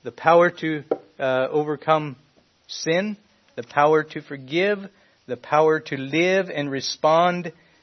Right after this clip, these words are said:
as the Lord would desire us to live and respond in life, in everyday living.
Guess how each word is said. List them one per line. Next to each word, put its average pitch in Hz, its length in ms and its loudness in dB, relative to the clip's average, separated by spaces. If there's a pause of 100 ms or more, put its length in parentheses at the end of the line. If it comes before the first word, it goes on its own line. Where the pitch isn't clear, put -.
(240)
as 143 420 4
the 143 100 -4
Lord 139 440 -2
would 131 320 -8 (240)
desire 156 520 4
us 127 260 0
to 123 60 -10
live 120 260 -4
and 107 140 -12
respond 98 540 -14 (1040)
in 110 200 -12
life, - 480 -12 (600)
in 117 140 -14
everyday 117 340 -6
living. 101 320 -10